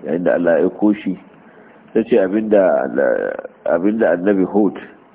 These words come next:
ya faɗa wa mutanensa, abin da Annabi Salih, Annabi Shu'aib, dukkan su abin da suka gaya wa mutanensu kenan. Kowanne daga cikin su farkon abin da yake buɗe da'awarsa da shi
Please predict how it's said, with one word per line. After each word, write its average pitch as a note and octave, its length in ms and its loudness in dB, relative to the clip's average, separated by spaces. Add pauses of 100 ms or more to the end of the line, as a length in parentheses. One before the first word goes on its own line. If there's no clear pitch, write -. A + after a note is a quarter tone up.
(400)
ya F#2+ 100 2
faɗa G2+ 320 2
wa E2+ 60 0
mutanensa, G2 760 0
abin F#2 180 -4
da F2 100 2
Annabi F2 280 -2 (100)
Salih, F#2+ 380 2
Annabi F2+ 440 -4
Shu'aib, F#2+ 420 0 (880)
dukkan G#2+ 560 -2
su F2+ 100 -2
abin F2 260 0
da F#2+ 120 0
suka - 180 -2
gaya F2 240 2
wa E2+ 140 -2
mutanensu D2+ 480 -2
kenan. G#1+ 320 -10 (300)
Kowanne A2 640 2
daga F2 260 0
cikin A#2 280 -2
su - 120 -16
farkon A#2+ 440 0
abin G#2 200 0
da G#2+ 80 0
yake G#2 240 0
buɗe G#2+ 440 0
da'awarsa G#2+ 500 2
da D#2+ 100 -4
shi D3+ 280 -10